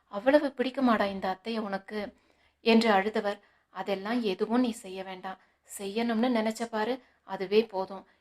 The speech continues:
என்று சொல்லிக் கொண்டிருக்க, இவர்களின் மனதை கண்டு அடுத்து பேச வராமல் மனம் நெகிழ்ந்து நின்றிருந்தார் சூரியநாராயணன். "இல்ல அத்தை,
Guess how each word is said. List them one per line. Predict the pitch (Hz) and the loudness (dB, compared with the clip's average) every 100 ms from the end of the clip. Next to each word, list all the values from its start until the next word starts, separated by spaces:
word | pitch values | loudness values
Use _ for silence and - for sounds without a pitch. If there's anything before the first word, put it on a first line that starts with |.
| _ | _
என்று | 233 233 226 | 4 6 6
சொல்லிக் | 220 226 247 | 2 2 2
கொண்டிருக்க, | 214 202 196 196 202 220 | 2 2 -2 -2 -4 -4
இவர்களின் | - 214 214 214 202 | -2 2 4 2 -2
மனதை | 190 190 214 220 | -6 -6 -4 -4
கண்டு | 196 190 202 190 _ _ _ - | -6 -8 -6 -8 _ _ _ 6
அடுத்து | 208 233 254 | 6 6 2
பேச | 254 208 214 220 | 2 2 2 0
வராமல் | 196 202 208 185 | -2 -2 -6 -10
மனம் | 196 202 208 | -10 -8 -8
நெகிழ்ந்து | 196 226 233 233 | -8 -8 -4 -4
நின்றிருந்தார் | 196 185 202 196 185 190 196 | -6 -12 -12 -12 -12 -12 -14
சூரியநாராயணன். | - 220 214 202 185 185 190 185 185 _ _ _ _ _ _ _ | -10 -6 -6 -6 -10 -12 -14 -16 -20 _ _ _ _ _ _ _
"இல்ல | 208 220 240 | -2 4 4
அத்தை, | - 190 | 2 -8